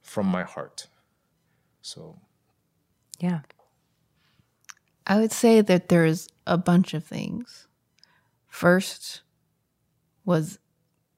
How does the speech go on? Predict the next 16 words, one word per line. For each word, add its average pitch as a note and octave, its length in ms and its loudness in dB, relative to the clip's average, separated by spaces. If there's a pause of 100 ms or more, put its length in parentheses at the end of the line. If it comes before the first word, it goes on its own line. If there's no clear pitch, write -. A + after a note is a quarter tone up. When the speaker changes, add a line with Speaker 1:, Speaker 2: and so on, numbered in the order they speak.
(200)
Speaker 3:
the E3+ 240 2
acknowledgement, E3 720 4
like, - 260 -4
"Okay, F3 340 0
something's - 400 -8
really F#2 240 -14
wrong." - 440 -14
Speaker 1:
Mm. F#3 220 -8 (260)
Speaker 2:
Hmm. F#3+ 280 -10 (220)
Speaker 3:
Which, - 260 -6
remember, F3 340 4
when D#3+ 180 4
I D#3 80 6
was D#3 120 2
suppressing F3+ 540 4
everything, D3+ 680 -2